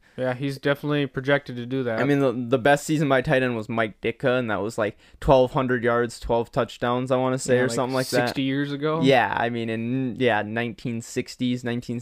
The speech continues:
Speaker 2: whatever it was.
Speaker 1: Mm-hmm.
Speaker 2: And, uh, yeah, so, I mean, should be interesting to see how Kyle Pitts does. I mean, we haven't really seen a rookie tight end like this in a long time,
Speaker 1: Yeah, definitely not
Speaker 2: so
Speaker 1: drafted in the first round.
Speaker 2: Yeah.
Speaker 1: Especially top
Speaker 2: I mean,
Speaker 1: five.
Speaker 2: we had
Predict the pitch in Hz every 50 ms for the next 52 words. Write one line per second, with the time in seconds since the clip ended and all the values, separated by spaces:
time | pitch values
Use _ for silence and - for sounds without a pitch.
0 | - - 101 117 113 113 113 110 113 110 104 101 110 110 107 107 107 117 135 151
1 | 147 143 139 143 143 147 147 147 - _ - 123 120 117 113 113 110 107 104 95
2 | 98 98 76 139 _ _ _ _ _ _ _ _ _ _ _ _ - 175 131 92
3 | - 123 - - - 127 123 120 120 120 117 113 113 _ _ - - - 175 151
4 | 127 139 143 143 139 - - 143 139 - - 143 139 131 - - 131 127 127 -
5 | - 127 123 117 117 - 131 117 - - - 120 117 120 127 143 139 131 120 113
6 | 110 110 107 101 _ _ _ _ _ _ _ _ _ _ _ _ _ - 139 139
7 | 139 143 143 139 139 135 - 156 143 117 110 107 120 - - 120 - - 143 113
8 | 110 113 113 113 110 104 101 113 _ 120 117 - 101 90 85 - - 101 101 95
9 | 80 - - - - 139 127 120 113 120 - 139 135 123 120 120 120 117 123 123
10 | 117 113 107 - 120 117 113 - 107 110 120 120 110 110 113 - - 107 98 73
11 | 55 50 50 - 135 - - - 117 117 - - 127 123 135 120 107 - 127 131
12 | 139 143 135 131 127 131 139 139 120 107 104 120 135 143 147 151 147 139 131